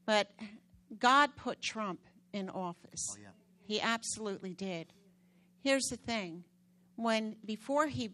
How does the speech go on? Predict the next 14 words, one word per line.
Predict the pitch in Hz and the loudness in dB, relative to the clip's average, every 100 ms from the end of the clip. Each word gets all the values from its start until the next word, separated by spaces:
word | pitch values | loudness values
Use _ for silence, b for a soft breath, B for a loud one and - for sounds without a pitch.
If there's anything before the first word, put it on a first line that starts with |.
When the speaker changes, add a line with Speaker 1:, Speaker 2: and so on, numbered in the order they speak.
| - _ _ - - | -12 _ _ -20 -6
Speaker 1:
the | 208 | -2
election, | 196 190 190 - 196 | 0 -2 -4 -6 -8
the | 196 | -4
Lord | 220 233 226 | -2 -2 -2
spoke | - 233 226 | -2 -4 -4
to | 226 220 | -6 -2
us | 214 202 - | -2 -2 -6
and | 208 196 | -6 -6
said | - 208 196 | -6 -6 -6
this | 202 - | -6 -6
to | - 202 | -8 -10
us. | 160 180 - - b b b b b b _ _ | -10 -10 -12 -14 b b b b b b _ _
He | - | -6
said, | 214 - 214 196 190 | -4 -2 0 0 -4